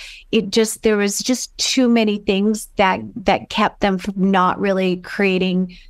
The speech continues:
deep, meaningful friendships." And that's what he wanted most in the world. And so at that point, I said to him, "We could go back to the States if that's what you feel like you want." And he said,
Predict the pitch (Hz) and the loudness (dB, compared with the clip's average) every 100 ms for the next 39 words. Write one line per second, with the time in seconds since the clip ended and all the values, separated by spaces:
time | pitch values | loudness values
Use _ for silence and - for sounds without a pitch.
0 | - 208 202 226 220 - - _ - 208 | -10 -2 0 2 0 -4 -14 _ -2 0
1 | 208 202 - 185 180 214 180 185 - 208 | 2 0 0 -2 0 0 2 0 0 0
2 | 247 - - - - - - - 220 214 | 0 -4 -10 -12 -20 -20 -8 0 2 4
3 | 214 269 - 247 233 220 208 202 202 202 | 4 0 -2 0 0 2 2 2 2 2
4 | 170 180 - 202 185 185 254 302 254 220 | 2 0 -2 0 0 2 2 2 2 0
5 | 220 - - 233 240 233 - _ 233 233 | -2 -2 0 0 0 -4 -12 _ 0 0
6 | 294 320 - - 320 285 277 - 262 254 | 2 2 0 -2 0 2 0 0 -2 -2
7 | 277 247 277 247 269 254 247 233 - - | -2 0 -2 0 2 2 2 -2 -12 -20
8 | - - 269 330 - - 294 302 349 - | -12 0 4 2 0 2 4 4 2 2
9 | 262 247 247 262 - 247 254 - - 226 | 2 4 2 2 0 0 0 -2 0 2
10 | 262 - 262 - 214 208 135 - - 220 | 2 0 -4 0 2 2 0 -6 -4 0
11 | 214 - 220 220 - 226 208 202 - 214 | 0 2 0 -2 0 0 2 -2 0 0
12 | 185 185 190 226 320 - - - - - | 2 2 2 0 -2 -6 -10 -12 -18 -20
13 | - - 254 240 226 240 - 240 220 214 | -20 -4 0 2 2 -2 0 2 2 0